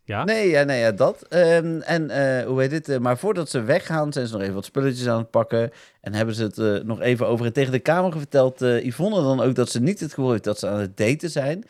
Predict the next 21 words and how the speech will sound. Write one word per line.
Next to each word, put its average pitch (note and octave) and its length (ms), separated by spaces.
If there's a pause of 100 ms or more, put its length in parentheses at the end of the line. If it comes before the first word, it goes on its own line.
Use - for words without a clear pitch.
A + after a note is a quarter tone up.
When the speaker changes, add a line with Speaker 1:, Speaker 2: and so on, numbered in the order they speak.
(280)
Speaker 1:
Mhm. B2 140
Speaker 2:
En, C3 260
eh, G2 300
geeft - 240
ook F3+ 200
aan D3 120
dat C3+ 140
ze - 60
dat A2+ 140
wel F#2+ 120
snapt, B2 380
want B2 240
Hans G2+ 260
zit A#2 140
natuurlijk A2 360
met G#2 160
zijn, B2 260
eh, A2 420
met A2 180
zijn - 120
enkel. C3+ 480